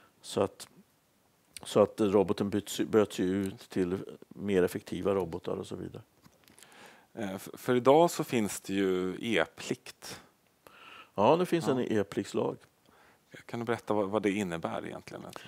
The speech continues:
Speaker 1: Ja, det innebär att K B måste nu också ta hand om, eh, digitalt material, inte bara det tryckta.
Speaker 2: Mm.
Speaker 1: Eh,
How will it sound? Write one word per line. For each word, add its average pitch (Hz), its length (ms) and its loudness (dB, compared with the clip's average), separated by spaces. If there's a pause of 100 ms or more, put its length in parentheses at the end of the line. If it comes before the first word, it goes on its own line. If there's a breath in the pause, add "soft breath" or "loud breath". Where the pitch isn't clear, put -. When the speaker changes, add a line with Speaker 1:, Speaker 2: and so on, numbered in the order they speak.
(260 loud breath)
Speaker 1:
Ja, 160 120 8
det 151 120 6
innebär 147 260 10
att 127 80 4
K 127 280 4
B 131 160 6
måste 147 360 2
nu 120 200 4
också 104 260 0
ta - 140 0
hand 98 340 2
om, 92 260 -2
eh, 87 60 -4
digitalt 95 480 0
material, - 480 -4 (140)
inte 113 160 -6
bara 107 140 0
det 92 80 -8
tryckta. - 440 -8 (720 soft breath)
Speaker 2:
Mm. 113 160 -6
Speaker 1:
Eh, - 60 -6